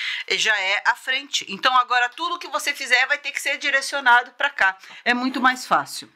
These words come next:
tá? Deixa eu bast-, afastar um pouquinho aqui o meu alfineteiro. Então agora a gente vai colocar aqui, é, os bracinhos. Então a gente pega o bracinho,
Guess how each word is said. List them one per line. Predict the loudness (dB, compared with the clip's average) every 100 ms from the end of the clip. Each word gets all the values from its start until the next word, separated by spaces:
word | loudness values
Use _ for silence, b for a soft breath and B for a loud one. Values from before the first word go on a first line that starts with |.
| -2
tá? | 0 0 -10
Deixa | -12
eu |
bast-, | -6 -6 -6 -10 _
afastar | -8 -4 -4
um | -4
pouquinho | -6 -6 -6
aqui | -4 -2
o |
meu | -2 -2
alfineteiro. | -4 -2 -2 -2 -10 -10 -8 -8 -8 -10 -14 -16 -18 -20 -20 -20 B B B B B _
Então | -4 -2
agora | -2 -2 -2
a |
gente | -2 -6 -4
vai | -4
colocar | -4 -4 -4 2 0
aqui, | 0 -8 -4 -2 -2 -2
é, | 0 2 0 -2
os | -8 -12
bracinhos. | 0 2 2 -4 -10 -12 -14 -14 -12 -10 -10 -14 B B B B B -12
Então | -2 0
a |
gente | 0 -2 -4
pega | 0 -2 0
o |
bracinho, | -2 -2 -4 -6 -8